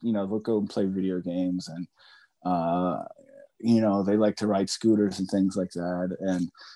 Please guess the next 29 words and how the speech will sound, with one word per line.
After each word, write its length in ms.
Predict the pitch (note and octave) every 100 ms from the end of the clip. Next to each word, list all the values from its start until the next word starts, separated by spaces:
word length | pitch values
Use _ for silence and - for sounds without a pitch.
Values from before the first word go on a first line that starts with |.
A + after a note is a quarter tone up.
| _ -
so 360 | - B2 A2+
I 120 | F2
think 280 | G#2 C3+ C3 -
they're, 300 | B2 A#2 G2+ - - - - - -
they, 200 | - A#2+ G#2 _ _ _ - _ _ -
at 80 | C#3
least 260 | F3+ -
Alex 320 | A#2+ A2+ G#2+ F#2+
is 140 | -
realizing 600 | G2 F#2 E2+ F2 F#2+ G2
that 160 | F2+ D#2+
he's 180 | G#2+ G#2+
got 180 | G2+ F2+
a 20 |
lot 240 | F2+ F2+ -
more 420 | G2+ G#2 F2+ E2 _ _ _ _ _ -
in 140 | A2 G#2+
common 440 | A2 G#2+ G2+ F#2+
with 200 | F#2+ F2
Daniel 480 | A2+ G2 G2 F2 D2+
than, 380 | F2 F2+ E2 D2 - -
you 120 | C3
know, 180 | B2+ G2+
than 160 | F#2 G2
he 180 | G2 F2+
thought 400 | - E2+ E2+ -
before, 380 | - - D2+ -
I 80 |
think. 280 | - - -